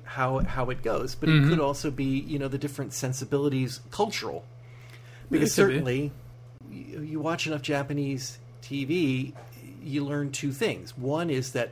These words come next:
Speaker 1: all people are the same everywhere, and yet at the same time, there are differences in the way your outlook is.
Speaker 2: Yeah.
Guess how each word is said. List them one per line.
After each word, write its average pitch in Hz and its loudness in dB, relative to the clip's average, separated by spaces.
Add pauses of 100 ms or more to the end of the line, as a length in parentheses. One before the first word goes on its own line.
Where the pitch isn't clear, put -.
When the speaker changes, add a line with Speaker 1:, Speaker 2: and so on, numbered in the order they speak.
(160)
Speaker 1:
all 131 2
people 127 -2
are 107 2
the 107 0
same 107 -2
everywhere, 117 -2 (400)
and 135 4
yet 135 6
at 131 2
the 147 0
same 131 2
time, 113 -2 (540)
there 139 6
are 143 8
differences 135 0
in 120 -4
the 120 -2
way 120 4 (300)
your 135 0
outlook 139 6
is. - -6 (140)
Speaker 2:
Yeah. 139 4